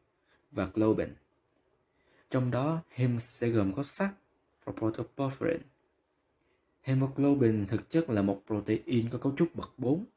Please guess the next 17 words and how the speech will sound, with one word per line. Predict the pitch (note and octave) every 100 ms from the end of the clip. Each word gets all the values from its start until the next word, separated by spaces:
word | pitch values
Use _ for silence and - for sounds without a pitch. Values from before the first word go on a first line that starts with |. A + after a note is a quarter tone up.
| _ _ _ _ _
Nó | D3 D3+
có | D#3
bốn | D3+ F3+ G3+
chỗ | - C#2+
dùng | G2+ F#2+
để | F#2+
chứa | A2 D3
oxy. | B2 A#2 - B2 F#2 - _ _ _ _ _ _ _
Hay | - C3 C3 C3
nói | C3
một | C#3 -
cách | E3
khác | - F#3+ G3
cho | C3
dễ | G2+
hiểu | G#2+ -
hơn, | B2+ A#2+ A#2 A2